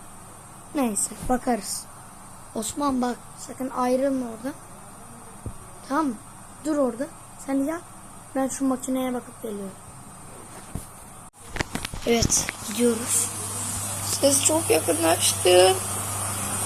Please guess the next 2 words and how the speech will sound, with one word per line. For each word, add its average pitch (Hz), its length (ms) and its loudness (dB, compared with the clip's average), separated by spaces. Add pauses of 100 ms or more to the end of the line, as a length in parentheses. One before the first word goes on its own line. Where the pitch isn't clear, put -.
(800)
Ha. 233 140 8 (1200)
Bulaşık, 285 420 10